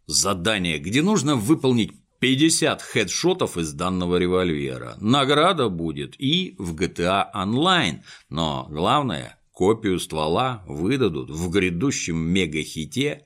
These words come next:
Red Dead Redemption два. Во-вторых, обнаружена моделька ящика с маркировкой компании Bowles Overland Stagecoach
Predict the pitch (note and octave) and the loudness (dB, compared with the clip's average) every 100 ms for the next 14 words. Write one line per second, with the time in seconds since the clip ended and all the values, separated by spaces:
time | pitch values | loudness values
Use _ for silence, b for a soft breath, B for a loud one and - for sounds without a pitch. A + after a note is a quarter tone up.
0 | - D#2 G2+ - - _ - C#2 F#2 F#3 | -8 -2 -2 -2 -8 _ -12 -4 -4 -6
1 | - _ B1+ C#2 C2+ E2 D2 - C#2+ B1+ | -14 _ -12 -12 -8 -8 -6 -8 -10 -14
2 | _ C#2+ D#2 D2 B1 - _ _ _ B | _ -6 -4 -4 -6 -12 _ _ _ B
3 | B B B B - D2+ G#2+ C3 G3 F#3+ | B B B B -2 2 2 4 2 2
4 | D2 - - - F2+ G#2 A2+ B2+ D#3 G3+ | 0 -8 -20 -4 0 2 2 2 2 2
5 | C#3 F2+ D#2+ F2+ F#2+ C3 G3+ - F3+ F3+ | 2 0 2 0 0 -2 -2 0 0 2
6 | F3+ - - - - B1+ - G#2 G2 C3 | 2 2 -2 -6 -12 -10 -2 0 2 4
7 | F3 F3 D#3+ - G2+ F2+ E2+ B2+ A#2+ G2+ | 2 2 -2 -2 -2 -2 0 0 2 0
8 | E2+ D#2 G#2 C3+ A#2 G#2+ F#2 - - - | 0 2 4 6 6 2 0 -4 -4 4
9 | G#2 G2 F#2+ F#2 F2+ D#2+ D2 - _ - | 6 6 4 4 2 0 -4 -10 _ -6
10 | - - - F2 D2 - - A2+ G#2 F2 | -6 -4 0 2 2 -4 -2 2 4 2
11 | D#2+ - | -4 -10